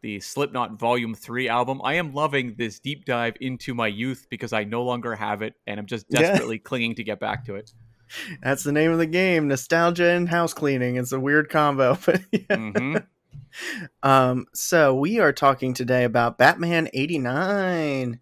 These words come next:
Speaker 2: Um, so what was your life like when you encountered this movie for the first time?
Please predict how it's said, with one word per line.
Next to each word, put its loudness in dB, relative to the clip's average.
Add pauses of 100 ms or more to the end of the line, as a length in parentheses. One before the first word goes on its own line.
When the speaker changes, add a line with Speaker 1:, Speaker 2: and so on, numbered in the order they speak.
(580)
Speaker 2:
Um, 2
so 4
what 4
was 0
your 4
life 2
like 0
when 0
you 0
encountered -2
this -2
movie -2
for -10
the -6
first -4
time? -4